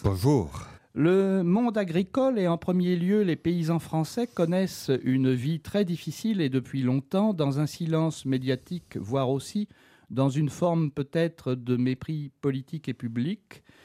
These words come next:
Speaker 2: Cette situation de précarité marquée par un sentiment d'abandon et de très nombreux suicides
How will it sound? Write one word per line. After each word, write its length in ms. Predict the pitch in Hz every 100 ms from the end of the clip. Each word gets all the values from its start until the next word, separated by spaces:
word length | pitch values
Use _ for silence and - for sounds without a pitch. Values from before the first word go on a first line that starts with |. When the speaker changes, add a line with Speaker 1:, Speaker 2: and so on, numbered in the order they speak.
| -
Speaker 2:
Cette 260 | - - 160
situation 680 | - 196 226 208 - 240 220
de 80 | 170
précarité 680 | - 165 160 160 170 240
marquée 400 | 226 185 - 202
par 200 | 185 156
un 80 | 151
sentiment 480 | 139 160 - 156 151
d'abandon 720 | 139 131 135 139 143 190 208 - _ _ _ _ _ _ _ -
et 100 | 123
de 100 | 131
très 240 | - 151
nombreux 380 | 147 127 117 117
suicides 640 | - - 135 - 202 190